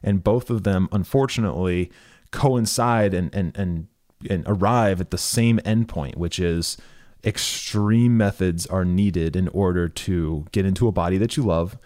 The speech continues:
and maintain that result for the long term, okay? Now, I have proven over and over and over again with my clients over the years that that is actually not true, okay? What, what you actually need to create permanent transformation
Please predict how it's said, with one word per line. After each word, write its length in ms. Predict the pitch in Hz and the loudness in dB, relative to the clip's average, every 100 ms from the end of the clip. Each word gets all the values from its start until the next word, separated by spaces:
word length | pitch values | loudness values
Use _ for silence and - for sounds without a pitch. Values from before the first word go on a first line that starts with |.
| - - - | -20 -14 -4
and 180 | 90 | 0
maintain 480 | 90 92 87 117 104 | 2 0 0 2 2
that 140 | 90 85 | 2 0
result 340 | 95 87 71 | 0 -2 -2
for 80 | 90 | -2
the 80 | 82 | 0
long 280 | 80 80 | 0 -2
term, 360 | - 110 57 - _ 90 | -2 -2 -4 -12 _ -12
okay? 320 | 87 85 92 - - - - | -4 -4 -4 -8 -20 -20 -10
Now, 160 | 82 80 | -4 -2
I 220 | 104 135 | 0 2
have 160 | 135 117 | 2 0
proven 420 | - 143 117 98 - | 2 2 4 2 2
over 360 | 147 110 110 | 2 2 2
and 120 | 92 90 | 2 0
over 300 | 104 98 92 | 0 2 0
and 120 | 90 | 2
over 380 | 131 165 127 104 | 2 2 2 0
again 480 | 87 82 80 87 87 - | 0 -2 -2 -4 -6 -10
with 400 | 92 98 90 - | -2 0 0 0
my 240 | 90 110 165 | -2 0 0
clients 480 | - 71 69 78 | -2 -4 -4 -4
over 180 | 90 82 | -2 -2
the 100 | 73 | -2
years 460 | 73 73 69 87 - - - - _ - | -2 -2 -2 -6 -10 -18 -20 -20 _ -8
that 240 | 90 92 - - _ _ - | -2 -2 -2 -12 _ _ -4
that 260 | 95 85 | 0 0
is 80 | 90 | 0
actually 440 | 85 - 78 76 - - | -2 -2 -4 -4 -6 -4
not 240 | 92 73 | -2 -2
true, 380 | - 151 78 - - | -2 0 0 -4 -10
okay? 240 | 95 85 85 | -6 -2 0
What, 340 | 113 - - | -2 -4 -6
what 220 | 101 120 | 0 2
you 120 | 113 - | 2 0
actually 560 | 131 151 - 135 127 110 | -2 0 0 2 4 4
need 320 | 120 123 104 | 4 4 2
to 80 | 101 | -4
create 480 | - 104 101 92 | -2 0 0 0
permanent 380 | - 110 104 85 | -2 0 0 -2
transformation 1080 | - 95 90 - 85 117 120 92 80 82 | -4 -4 -4 -4 0 2 2 -2 -4 -4